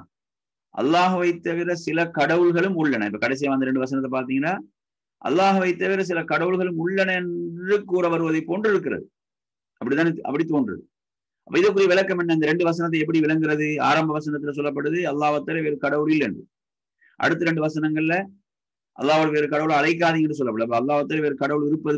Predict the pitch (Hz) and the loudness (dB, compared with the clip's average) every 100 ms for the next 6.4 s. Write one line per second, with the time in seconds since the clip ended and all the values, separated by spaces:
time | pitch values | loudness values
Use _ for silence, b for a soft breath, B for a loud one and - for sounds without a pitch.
0 | 139 170 190 175 165 139 92 110 - 156 | 0 -2 0 0 0 0 -2 -6 -6 0
1 | 190 160 120 90 - _ _ _ _ _ | 0 0 -2 -6 -12 _ _ _ _ _
2 | - 139 170 170 160 165 165 151 143 143 | -4 -2 0 0 0 0 -2 -2 0 0
3 | 143 139 _ _ _ _ _ _ _ _ | -2 -8 _ _ _ _ _ _ _ _
4 | _ - 82 127 175 185 190 175 170 175 | _ -4 -2 2 4 4 2 0 -2 -2
5 | 165 139 143 156 - 139 123 - 135 139 | -2 0 0 0 -2 -2 -2 -2 -2 -2
6 | 123 123 120 123 | -4 -8 -4 -4